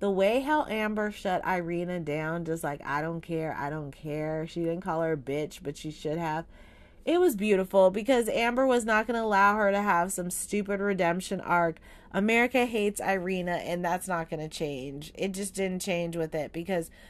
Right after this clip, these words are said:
Irina was claiming that she didn't know that Amber was crying, and so that triggered Amber, because we heard, you heard her crying, you saw her crying. This is not how you get, you win over anyone,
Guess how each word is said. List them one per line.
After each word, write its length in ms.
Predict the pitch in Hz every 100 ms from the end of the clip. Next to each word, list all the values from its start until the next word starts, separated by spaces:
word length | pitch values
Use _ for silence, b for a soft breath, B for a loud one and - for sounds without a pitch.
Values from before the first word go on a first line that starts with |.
| B B B
Irina 380 | 190 202 214 214
was 160 | 196
claiming 360 | - 196 185 180
that 160 | 165 165
she 160 | 196
didn't 400 | 170 160 180 180
know 400 | 170 165 165 170
that 160 | 165 -
Amber 300 | 165 165 165
was 180 | 156 -
crying, 560 | 302 269 254 240 240
and 140 | 196 190
so 140 | 175
that 220 | 165 151
triggered 380 | - 196 208 214
Amber, 420 | 175 185 185 190
because 440 | 170 175 202 180 170
we 200 | 196 190
heard, 300 | 190 202 -
you 200 | 214 214
heard 260 | 226 214
her 140 | 233 214
crying, 400 | 214 190 185 170
you 80 | 170
saw 300 | 170 156 190
her 160 | 170
crying. 600 | 170 170 160 156 151 151 - B B B -
This 180 | 202 214
is 160 | 214
not 260 | 190 190 180
how 160 | 202 180
you 200 | 180 175
get, 460 | 175 170 143 - -
you 160 | 190
win 280 | 175 180 170
over 460 | 135 170 165 165 - -
anyone, 840 | 180 185 170 165 160 156 147 151